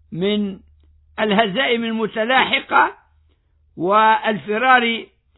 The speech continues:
في ساحات الوغى والعيش في خدمة أسياده الذين نقلوه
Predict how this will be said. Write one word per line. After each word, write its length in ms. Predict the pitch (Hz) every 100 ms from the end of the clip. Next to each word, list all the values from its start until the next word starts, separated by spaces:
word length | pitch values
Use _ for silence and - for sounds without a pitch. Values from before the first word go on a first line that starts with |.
| _ _
في 160 | 202 190
ساحات 440 | 220 175 233 262 208
الوغى 600 | 208 240 254 269 294 - _ _ _ _ _ _ _ _ _ _
والعيش 1200 | 202 185 202 202 - 208 190 240 226 185 220 220 - _ _ _ _ _ -
في 180 | 196 196
خدمة 760 | - 226 220 208 190 208 185 - _ _ _ _ -
أسياده 760 | 185 208 247 240 214 214 220
الذين 760 | 214 214 208 240 240 214 208 202 _ _ _ _ _ _ _ -
نقلوه 920 | 175 214 - 214 233 269 269 269 311